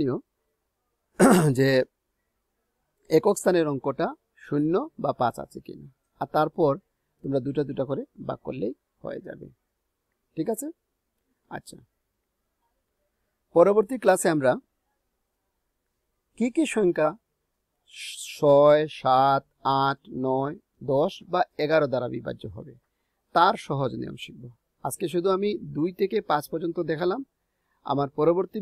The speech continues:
ভিডিওগুলোতে আমি দেখাবো কি কোন কোন সংখ্যা ছয় দিয়ে ভাগ হবে, কোন সংখ্যা সাত দিয়ে, কোন সংখ্যা আট দিয়ে, কোন সংখ্যা নয় দিয়ে, কোন সংখ্যা দশ দিয়ে, কোন সংখ্যা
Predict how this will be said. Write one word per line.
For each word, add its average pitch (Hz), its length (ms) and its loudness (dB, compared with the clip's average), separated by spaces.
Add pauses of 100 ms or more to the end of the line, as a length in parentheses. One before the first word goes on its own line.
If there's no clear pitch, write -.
ভিডিওগুলোতে 175 580 0 (720)
আমি - 380 -2
দেখাবো 156 300 -4 (140)
কি 151 80 -8 (300)
কোন 226 120 -2 (100)
কোন 196 100 -2 (100)
সংখ্যা 147 280 -4 (100)
ছয় 139 220 -4
দিয়ে 147 160 -2
ভাগ 139 200 0
হবে, 139 160 -4 (180)
কোন 143 180 -4
সংখ্যা 147 260 -8 (100)
সাত 127 180 -2 (100)
দিয়ে, 143 140 -2 (100)
কোন 143 180 -6
সংখ্যা 143 240 -6 (200)
আট 139 80 -4 (120)
দিয়ে, 147 220 -2
কোন 139 180 -6
সংখ্যা 135 240 -6 (120)
নয় 143 200 -4
দিয়ে, 156 180 -4
কোন 147 160 -8
সংখ্যা 139 220 -6 (100)
দশ 139 100 -4 (100)
দিয়ে, 170 180 -2
কোন 151 80 -2 (160)
সংখ্যা 170 260 -6